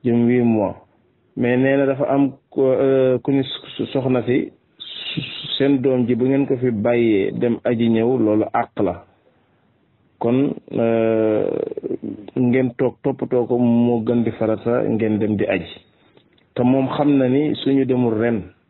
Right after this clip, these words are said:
dina jafe lool ñu, ñu demaat. Mu ni ndax mën na noo dem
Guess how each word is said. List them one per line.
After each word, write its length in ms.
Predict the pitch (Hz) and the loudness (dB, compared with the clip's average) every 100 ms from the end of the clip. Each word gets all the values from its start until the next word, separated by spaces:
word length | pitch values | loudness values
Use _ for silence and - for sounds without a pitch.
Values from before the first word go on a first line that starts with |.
| _ _ _ _ | _ _ _ _
dina 180 | 117 117 | 0 0
jafe 220 | 110 104 107 | 0 0 2
lool 460 | 110 120 135 123 | 2 2 2 2
ñu, 580 | 104 107 107 107 101 - - | 2 2 2 0 0 -2 0
ñu 140 | 110 | 0
demaat. 340 | 107 107 90 - _ - - 107 - - - - | 0 0 0 -4 _ -8 -2 -2 -2 -6 -10 -6
Mu 160 | - 123 | 0 2
ni 120 | 120 | 2
ndax 220 | 123 117 | 2 0
mën 220 | 123 127 | 0 2
na 80 | 127 | 2
noo 180 | 120 110 | 0 0
dem 260 | 107 123 | 0 -2